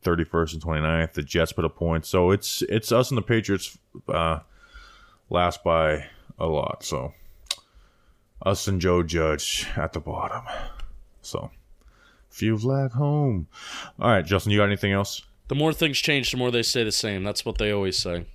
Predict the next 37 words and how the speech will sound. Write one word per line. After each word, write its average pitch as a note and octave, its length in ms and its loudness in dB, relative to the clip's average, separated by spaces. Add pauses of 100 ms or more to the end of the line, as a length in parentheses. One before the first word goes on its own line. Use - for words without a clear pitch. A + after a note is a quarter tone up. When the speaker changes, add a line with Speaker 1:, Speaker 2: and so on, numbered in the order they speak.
(1000)
Speaker 1:
That D#2+ 140 0
is F2 160 0
what D#2 160 -2
they - 140 -8
say. - 340 -4 (720)
Um, E2+ 500 2 (380)
it's - 180 -10
not F2 160 4
about E2+ 180 2
the - 60 -4
memory. D#2+ 640 0
It's - 140 -10
about, C2+ 380 -2 (580)
or G2 140 2
it's, - 180 -4
it G2 180 2
is G2+ 120 4
about F2 120 4
Speaker 2:
It's E2 40 6
not C3 140 2
Speaker 1:
the - 60 2
Speaker 2:
about, D#2 100 4
Speaker 1:
memory. C2 120 -2
Speaker 2:
it's - 100 -8
Speaker 1:
It's - 80 -4
Speaker 2:
not - 80 2
Speaker 1:
not C#3 100 4
about C#3 120 2
Speaker 2:
about E2+ 80 2
Speaker 1:
the E2 40 2
Speaker 2:
the - 40 2
Speaker 1:
moment. B2+ 140 4
Speaker 2:
moment. B2 160 -2
It's A2 100 -4
about A#2 180 -2
the G#2+ 80 -8
memory. E2+ 320 -6